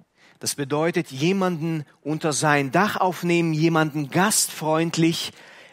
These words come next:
beherbergen, aufnehmen. Ja? Also Jesus war bei Martha herzlich willkommen. Ja, Geschwister, Friede,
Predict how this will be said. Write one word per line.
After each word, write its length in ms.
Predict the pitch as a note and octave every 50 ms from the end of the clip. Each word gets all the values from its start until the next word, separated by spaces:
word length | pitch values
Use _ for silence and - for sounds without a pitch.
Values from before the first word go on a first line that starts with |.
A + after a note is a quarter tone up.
| _
beherbergen, 1300 | - B2 A2 D3 D3+ D3+ C#3+ D#3 F#3+ G#3+ G#3+ G#3 G3+ D#3+ B2+ C#3+ C#3+ C#3 C3 B2 A2+ G#2 G2 G2+ F#2 F#2+ - _ _ _ _ _ _ _ _ _ _ _ _ _ _ _ _ _ _ _ _ -
aufnehmen. 840 | - E3+ G3 G3+ G3 E3+ - - D#3+ D#3+ D3+ C3+ A#2 G#2 F2+ F#2 - _ _ _ _ _ _ _ _ _ _ _ -
Ja? 200 | A2+ A2+ C3 - _ _ _ _ _ _ _ _ _ - -
Also 280 | - B2 B2 - C3 A#2+
Jesus 920 | A#2+ A2+ A2 A2 B2+ D3 D#3+ E3+ E3+ C#3 E3 D#3+ C#3+ - - - - - - _ _ _ _ - - - _ _
war 240 | G#2 A#2 B2 A#2+
bei 200 | A2 G#2+ A#2 A2+
Martha 800 | A2+ A2 A2+ B2 B2+ C#3 C#3+ C3+ - - C3+ B2 A#2+ A2+ G#2+ - _ _ _ _ _ _ _ _
herzlich 520 | _ - - A#2+ B2 - - - - -
willkommen. 540 | G#2 G#2+ - - - G2+ G2+ F#2+ F2+ F2 E2 - _ - _ _ _ _ _ - _ _ _ _ _ _ _ _ _ _ _ _ _ _ _ _ _ - _ _ _ _ _ _ _ _ _ _ - - - - - - - - - - -
Ja, 280 | - C3+ D#3 F3+ F3+ E3
Geschwister, 460 | - - - - D3+ C#3+ - - C3+
Friede, 680 | - - - E3+ F3 G#3+ A#3 A#3+ G#3 F3 C#3 G2+ - -